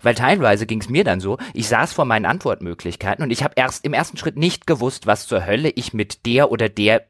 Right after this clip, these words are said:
sagen würde oder sagen wollen würde oder was zur Hölle das bedeuten soll und dann musstest du dich halt so reindenken in so einen, in so einen verrückten, ähm, Vampir, bis du erstmal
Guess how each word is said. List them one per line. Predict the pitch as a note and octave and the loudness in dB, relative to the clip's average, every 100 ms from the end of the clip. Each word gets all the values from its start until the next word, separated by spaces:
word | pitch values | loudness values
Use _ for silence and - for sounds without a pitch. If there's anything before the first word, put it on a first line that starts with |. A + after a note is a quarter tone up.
| - | -12
sagen | G#2+ A2 A2+ A#2+ A#2+ | -2 2 2 0 -4
würde | G#2 G#2 - D3 | 0 0 0 0
oder | G#2 G#2 | 2 2
sagen | G#2 G#2+ A2+ G#2 | 2 0 -2 0
wollen | C3+ A2 | 0 0
würde | F2 G2+ A2 | -2 -2 0
oder | A2 - - - | -2 -4 -12 -4
was | C3 - | -2 0
zur | C3 | 2
Hölle | D3 | 2
das | C3 A2 | 2 0
bedeuten | - C3 F3 F#3 F2+ | 0 2 2 2 -2
soll | E2+ A#2 - - | 0 0 -2 -8
und | G#2 A#2 | -2 -2
dann | |
musstest | B2+ F3 D#3 - | 0 -2 -6 -6
du | |
dich | C#3 C3 | -6 -2
halt | A#2 | -2
so | C3+ | 0
reindenken | A2 A#2+ F#3+ - G2 F2+ D#2+ D#2 - | 2 2 2 2 2 0 -10 -14 -10
in | - B2 | -4 0
so | B2+ | 0
einen, | G#2 A2 A2 - | 2 0 -2 -4
in | A2+ | -4
so | G#2+ | -2
einen | G#2+ G#2+ G#2+ | 0 0 -2
verrückten, | G#2 A#2 C#3 C#3 - A2+ G#2+ - - - - - | -2 -2 -2 -4 -6 -4 -4 -8 -18 -20 -10 0
ähm, | G#2 G2+ G2+ - - | 2 4 0 -6 -12
Vampir, | A2+ A2 G#2+ - B2+ B2+ E3+ - - - | -2 0 0 -6 -2 2 2 0 -8 -4
bis | D3+ | -2
du | C#3+ | -2
erstmal | - D#3 - D#3+ C#3+ C#3+ | -2 -2 -2 0 0 -2